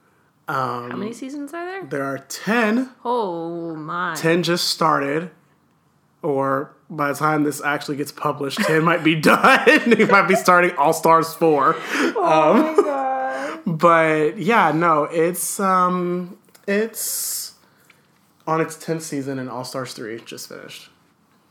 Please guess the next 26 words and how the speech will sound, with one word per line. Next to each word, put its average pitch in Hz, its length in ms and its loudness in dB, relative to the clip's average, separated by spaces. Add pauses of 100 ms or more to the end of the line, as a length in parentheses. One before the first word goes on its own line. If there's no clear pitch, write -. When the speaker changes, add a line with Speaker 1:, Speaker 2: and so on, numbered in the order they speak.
(640)
Speaker 1:
And 117 100 -10
All-Stars 123 420 -8
is 123 120 -16
when 110 400 -12 (240)
Rue 120 240 -10
brings 107 260 -14
back 113 360 -12 (320)
queens 113 360 -12
from 113 140 -16
previous 107 320 -14
seasons 110 360 -18
to - 80 -20
compete - 360 -20
for - 280 -18 (200)
All-Stars. - 800 -18
Speaker 2:
Mm, 175 600 -14 (220)
mm-hmm, 151 380 -18 (240)
mm-hmm. 143 260 -20 (1040)
I'm 196 120 -6
still 208 220 -6
on 190 200 -4
season 170 340 -10
three 160 180 -12
of 147 140 -12
Golden 160 340 -10
Girls. 101 540 -16